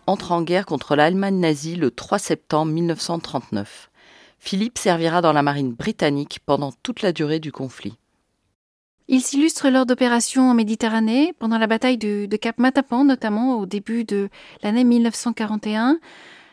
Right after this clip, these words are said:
Speaker 2: avant de rejoindre la flotte britannique du Pacifique qui est engagée contre le Japon. Ce sont des années où on lui connaît quelques conquêtes féminines,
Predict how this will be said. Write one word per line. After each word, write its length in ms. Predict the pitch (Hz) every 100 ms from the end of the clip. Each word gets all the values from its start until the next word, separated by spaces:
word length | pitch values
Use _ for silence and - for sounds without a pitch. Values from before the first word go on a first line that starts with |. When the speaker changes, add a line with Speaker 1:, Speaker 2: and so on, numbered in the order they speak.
| _ -
Speaker 2:
avant 240 | 214 262
de 80 | 262
rejoindre 400 | 262 254 302 294
la 100 | 240
flotte 380 | - 285 285 -
britannique 560 | 254 269 254 269 285
du 100 | -
Pacifique 460 | 214 220 - - 294
qui 80 | 247
est 140 | -
engagée 340 | 233 226 226 277
contre 320 | 247 - 226
le 80 | 214
Japon. 380 | 233 - 208 208 _ _ _ _ _ _ - - _ _ -
Ce 160 | 247
sont 100 | 262
des 200 | 254 254
années 180 | 254 285
où 120 | 277
on 120 | 226
lui 340 | 220 208 214 202
connaît 320 | 226 214 220
quelques 480 | - 220 220 - 220
conquêtes 420 | - 220 208 208
féminines, 640 | - 214 202 196 277 349